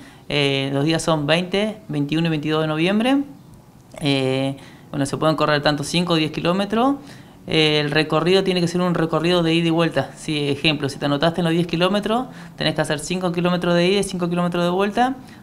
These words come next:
para, bueno, poder así ser equitativo y no agarrar un circuito, ejemplo, que sea todo bajado, que sea, o que favorezca mucho el viento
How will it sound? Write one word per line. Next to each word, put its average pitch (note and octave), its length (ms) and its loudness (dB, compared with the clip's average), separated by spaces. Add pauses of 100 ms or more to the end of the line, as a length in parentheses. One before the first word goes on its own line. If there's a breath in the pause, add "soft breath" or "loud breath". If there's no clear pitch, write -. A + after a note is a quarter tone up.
(140)
para, D3 400 8
bueno, C#3 240 4 (220)
poder C#3+ 300 2
así F3+ 580 2 (120 loud breath)
ser F3 220 2
equitativo E3 720 4
y E3+ 60 4
no E3 160 6
agarrar E3 240 8
un E3+ 140 2
circuito, E3+ 800 2 (260 loud breath)
ejemplo, D3+ 560 2
que C3 100 -4
sea D#3 220 2
todo D#3+ 200 2
bajado, E3 580 6
que C#3+ 100 -6
sea, D#3 420 6
o C#3+ 80 0
que C#3+ 100 -8
favorezca D3 420 0
mucho E3 220 -2
el D#3 60 -4
viento F#3+ 380 -2